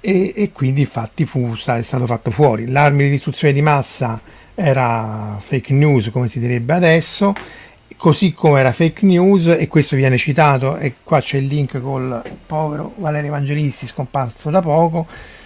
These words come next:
che se non sbaglio il Mater Terribilis di, di, della serie di Emmerich, ne, se, se avete letto i libri lui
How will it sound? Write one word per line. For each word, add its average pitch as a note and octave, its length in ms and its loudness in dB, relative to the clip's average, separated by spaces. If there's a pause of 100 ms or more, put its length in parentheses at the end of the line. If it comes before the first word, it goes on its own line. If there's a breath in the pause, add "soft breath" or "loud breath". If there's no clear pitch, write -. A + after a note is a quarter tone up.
(140 loud breath)
che D#3+ 280 2
se - 220 -4
non D3+ 100 4
sbaglio D3+ 300 2
il C3 80 2
Mater D3 300 2
Terribilis C3+ 1000 -2
di, B2 280 -6
di, C3 200 -8
della C#3 200 0
serie D#3+ 200 2
di F3+ 100 2
Emmerich, D#3 600 4
ne, D3+ 340 0 (680)
se, C#3 300 -8
se - 240 -6
avete C3 220 -2
letto C#3 200 -2
i C#3+ 60 0
libri C3+ 240 0
lui C#3 200 0